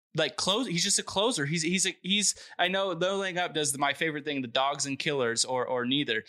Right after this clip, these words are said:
He's a killer. I don't even think he's a dog, which I thought you had to be both. He's just a straight up killer.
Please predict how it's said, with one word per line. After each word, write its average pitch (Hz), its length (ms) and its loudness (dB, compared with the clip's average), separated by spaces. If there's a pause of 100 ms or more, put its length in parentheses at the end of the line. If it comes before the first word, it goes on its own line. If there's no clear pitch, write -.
(160)
He's 277 220 2
a 392 80 0
killer. 196 580 2
I 185 100 2
don't 277 200 0
even 294 200 -2
think 233 220 -4
he's 196 160 2
a 151 60 2
dog, 139 440 0
which 143 160 -2
I 147 60 2
thought 175 220 0
you 175 80 0
had 151 100 -2
to 143 80 -4
be 135 140 2
both. 127 280 2
He's 202 220 2
just 208 180 2
a 190 80 0
straight 165 280 2
up 143 160 0
killer. 190 300 -2